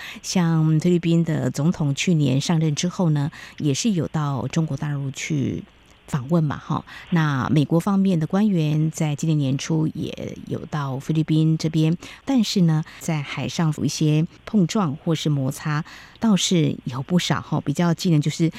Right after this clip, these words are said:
在上个月的时候是有一些，呃，情况的哈。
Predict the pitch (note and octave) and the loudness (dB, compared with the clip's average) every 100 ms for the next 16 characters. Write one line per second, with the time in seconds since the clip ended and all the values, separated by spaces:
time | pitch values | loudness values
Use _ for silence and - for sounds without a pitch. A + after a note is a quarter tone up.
0 | - E3 D3 - G#3 D3 D3+ D#3 C#3+ - | -4 -2 0 0 0 0 0 0 0 -2
1 | C3 C3+ - D#3+ B2+ A2 B2+ D3+ D3 D#3+ | -4 -2 -2 -2 -2 -2 -2 0 0 -2
2 | - - - B2 - C#3+ C#3+ - G#3+ D3+ | -10 -10 -6 -6 -2 0 0 2 2 0
3 | - - - | -2 -4 -6